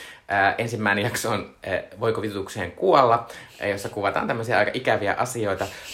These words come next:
ö, mitä poliitikolla on käynyt. Ö, ja se on tavallaan tosi mahtava juttu, koska politiikka on niin nopeata meille, että se on niin semmoista, että me unohdetaan koko ajan silleen, mitä meillä on tapahtunut, koska koko ajan tapahtuu jotain uutta.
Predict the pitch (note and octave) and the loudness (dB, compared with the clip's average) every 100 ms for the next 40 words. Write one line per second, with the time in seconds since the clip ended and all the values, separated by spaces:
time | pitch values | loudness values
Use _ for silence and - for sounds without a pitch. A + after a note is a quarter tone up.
0 | - G#2 F#2+ A2 A2 A#2 A2 G2 G2 G#2 | 0 2 2 2 2 2 2 0 0 6
1 | D#3 C3 A2 - A2+ A2 G#2+ B2 C3+ C#3+ | 6 6 0 0 4 6 6 2 4 6
2 | E3 F3 C3 C#3 C#3 C3 C#3+ - G#2+ A2 | 10 10 8 4 2 4 4 4 4 2
3 | G#2+ G2 - C#3 D3+ B2+ - G#2+ B2+ C3 | 0 -4 -4 4 4 4 0 -2 0 2
4 | B2 B2 F#2+ F2 F2+ F2 E2 F2+ - A2+ | 2 4 4 4 0 0 0 -2 -2 -2
5 | C3 C3+ G#2 G2+ G2 A2+ C#3+ E3 A#2+ A2+ | 0 0 -2 -4 -2 0 2 4 4 2
6 | G#2+ C#3+ - G#2 F2 F2+ F2 F2 F#2+ F#2+ | 4 2 4 2 0 -4 -4 -4 -2 -2
7 | F#2 F2+ D3 C#3 A2 G#2+ - - G#2 - | -2 -2 0 0 0 -4 -2 0 0 -2
8 | - F#2 A#2+ A#2+ A2 G2 | -4 -2 0 0 2 -2